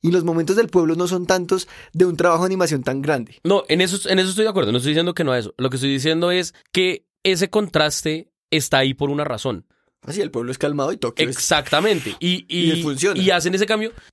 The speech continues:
Speaker 2: Y es, lo que me gusta es que es un cambio que se hace que no es obvio. No es que le estén en la cara a uno estallando el movimiento de Tokio y en la cara a uno estallando la quietud del pueblo. Simplemente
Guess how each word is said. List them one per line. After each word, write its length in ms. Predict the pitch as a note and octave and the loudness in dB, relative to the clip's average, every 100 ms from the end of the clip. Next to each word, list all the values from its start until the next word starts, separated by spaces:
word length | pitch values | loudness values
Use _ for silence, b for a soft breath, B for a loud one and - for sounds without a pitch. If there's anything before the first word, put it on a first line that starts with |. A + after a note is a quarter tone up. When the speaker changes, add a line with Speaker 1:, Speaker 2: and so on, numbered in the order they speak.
| _ | _
Speaker 2:
Y 220 | G3+ G#3 | 2 4
es, 260 | F#3 D3+ - - | 2 0 -10 -6
lo 120 | C3 | -4
que 100 | C#3+ | 0
me 100 | D3 | 0
gusta 440 | D3 E3 - D#3 - _ | 2 0 0 -4 -6 _
es 220 | D#3+ C#3 | -4 -2
que 240 | E3 E3 - _ | -2 -2 -4 _
es 180 | E3+ D#3 | -4 -4
un 100 | D#3+ | -2
cambio 240 | F#3 F3+ | -2 -2
que 80 | F3 | -2
se 60 | E3+ | -4
hace 260 | C#3+ - | -4 -6
que 120 | - D#3+ | -2 0
no 100 | C#3+ | 2
es 140 | B2+ | 2
obvio. 400 | G3+ C#3+ F2+ - _ | 2 0 -4 -12 _
No 260 | E3 F3 F3 | 2 2 2
es 140 | E3+ | 0
que 300 | F#3+ G3 E3+ | 0 0 -2
le 160 | G3 F#3+ | -2 0
estén 340 | E3+ D3 C#3 b b b - | 2 0 -2 b b b -2
en 180 | F3+ F#3+ | 0 2
la 160 | E3+ | 0
cara 220 | E3+ D3+ | 0 2
a 40 | D3 | 2
uno 280 | E3+ F3 E3+ | 2 2 2
estallando 540 | F3 - F3 D3+ C#3 | 0 0 2 2 2
el 80 | C#3+ | 0
movimiento 440 | D#3+ D#3 C3+ B2+ | 0 0 0 0
de 80 | D#3+ | 0
Tokio 480 | - C3+ B2+ C3+ C#3 b b | 2 0 0 -2 -4 b b
y 140 | - D#3 | 0 2
en 140 | D3 | 2
la 120 | C3+ | 0
cara 200 | C3 C3 | 2 4
a 40 | C3+ | 4
uno 220 | D3 D3+ | 4 2
estallando 480 | D3 D#3+ C#3+ C3 C3+ | 0 0 0 0 0
la 120 | D3 | -2
quietud 280 | C#3 C3 A#2+ | -2 -4 -2
del 140 | A2+ | -2
pueblo. 340 | - F#3+ - - _ _ | 0 -2 -2 -10 _ _
Simplemente 680 | - C3+ D#3 D3+ E3 E3 | 0 2 4 4 2 0